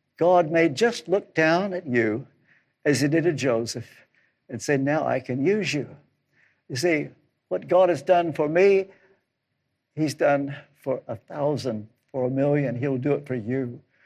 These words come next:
"Eye has not seen, nor ear heard, nor have entered into the heart of man the things that God will do for those that love him." And you show how much you love him when you pray for your enemy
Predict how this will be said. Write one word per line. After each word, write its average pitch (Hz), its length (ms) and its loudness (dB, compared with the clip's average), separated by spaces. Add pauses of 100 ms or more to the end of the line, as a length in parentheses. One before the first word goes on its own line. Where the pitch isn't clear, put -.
(340)
"Eye 214 280 4
has 185 240 2
not 175 260 2
seen, 233 420 2
nor 170 240 4
ear 240 300 4
heard, 233 480 2 (340)
nor 190 220 4
have 160 340 4
entered 254 340 6
into 226 160 2
the 180 100 2
heart 233 340 0
of 208 160 -4
man 190 440 2
the 147 100 -6
things 190 320 -2
that 175 140 -2
God 190 300 2
will 165 160 -2 (400)
do 208 160 0
for 170 100 -4
those 160 260 0
that 143 140 -10 (200)
love 151 260 -2
him." 120 260 0
And 127 140 -2
you 135 100 -4
show 202 320 -4
how 185 140 0
much 180 260 0
you 190 80 -2
love 120 240 2
him 117 260 -6 (800)
when 147 240 0
you 131 200 -2 (200)
pray 120 640 0 (1000)
for 131 120 0
your 127 220 -2
enemy 151 500 -2